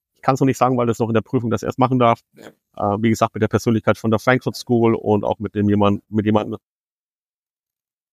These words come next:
Speaker 1: sorry, jetzt bin ich gerade ausgeflogen, mit jemandem aus dem Marketing, ähm, von dem große, von der großen Kryptobörse.
Speaker 2: Ja. Ja, also klingt, klingt auf jeden Fall sehr, sehr spannend, äh, lieber, lieber Michael. Ähm, danke für den, für den, sch-,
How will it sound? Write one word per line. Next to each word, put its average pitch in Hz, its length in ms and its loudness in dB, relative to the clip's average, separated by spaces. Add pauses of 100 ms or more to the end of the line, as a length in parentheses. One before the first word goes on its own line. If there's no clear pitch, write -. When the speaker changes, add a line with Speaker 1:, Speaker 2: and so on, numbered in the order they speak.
(520)
Speaker 1:
sorry, 101 220 4
jetzt 95 80 2
bin 110 80 4
ich 95 60 0
gerade 95 120 4
ausgeflogen, 98 320 0
mit 107 100 0
jemandem 117 280 2
aus 110 160 -2
dem 107 100 2
Marketing, 104 640 0
ähm, 95 680 0
von - 160 -4
dem 98 100 -4
große, 95 540 2 (600)
von - 160 -2
der 101 80 2
großen 98 300 0
Kryptobörse. 92 640 -2 (920)
Speaker 2:
Ja. 110 140 6 (800)
Ja, 117 220 2
also 120 240 -4
klingt, 185 320 0
klingt 185 240 0
auf 165 180 -2
jeden 170 200 -2
Fall 151 380 -2
sehr, 120 280 -2
sehr 143 140 2
spannend, 139 440 -2
äh, 120 220 0
lieber, 123 320 0
lieber 117 220 -2
Michael. 131 580 0
Ähm, 117 380 -2
danke 127 340 0
für 139 180 -2
den, 127 300 0
für - 160 -2
den, 117 380 -2
sch-, - 260 -12